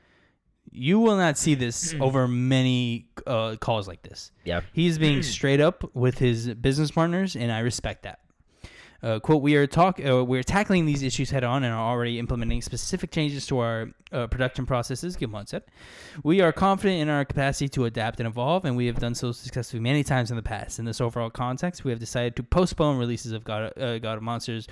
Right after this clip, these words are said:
Speaker 1: Rainbow Six Siege, and Watch Dogs Legions," which Watch Dogs Legions is the one that really messes with me.
Speaker 2: Oh, God, yeah, 'cause I was so excited
Speaker 1: So
Speaker 2: for that
Speaker 1: excited.
Speaker 2: game.
Speaker 1: And they didn't even give us a date. They're just like,
Speaker 2: No.
Speaker 1: "It's gone.
Speaker 2: Yeah.
Speaker 1: Like, we're not, it's not, it's not coming out."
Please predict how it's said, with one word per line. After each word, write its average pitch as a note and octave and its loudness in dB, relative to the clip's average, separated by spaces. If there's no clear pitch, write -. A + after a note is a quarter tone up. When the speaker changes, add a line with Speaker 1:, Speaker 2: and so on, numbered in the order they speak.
Speaker 1:
Rainbow A#2 -2
Six - -10
Siege, A#2+ -4
and A#2 -6
Watch A2+ -4
Dogs A2 -4
Legions," A#2 -4
which - -8
Watch F3 6
Dogs C#3+ 6
Legions A2 -2
is - -20
the - -14
one G#2+ -8
that E2+ -12
really D#2 -12
messes G1+ -18
with F#2+ -20
me. C#2+ -12
Speaker 2:
Oh, A2+ 0
God, E2 -6
yeah, E2 -4
'cause G#2+ -2
I A2 6
was A2+ 2
so - 0
excited F2 0
Speaker 1:
So E2 0
Speaker 2:
for E2+ 0
that E2 -4
Speaker 1:
excited. F2 -8
Speaker 2:
game. F2+ -8
Speaker 1:
And C3 -4
they E3 2
didn't B3+ 0
even D#3+ -2
give C3 -6
us A2 -10
a A2+ -10
date. A#2 -2
They're D#3+ 6
just E3+ 4
like, C#3+ 6
Speaker 2:
No. D#3 8
Speaker 1:
"It's - 2
gone. C3+ 4
Speaker 2:
Yeah. C#3 6
Speaker 1:
Like, A2+ -2
we're C3+ 4
not, D3 4
it's B2+ -2
not, D3 4
it's A#2+ -4
not C#3 2
coming B2+ 0
out." G2+ -6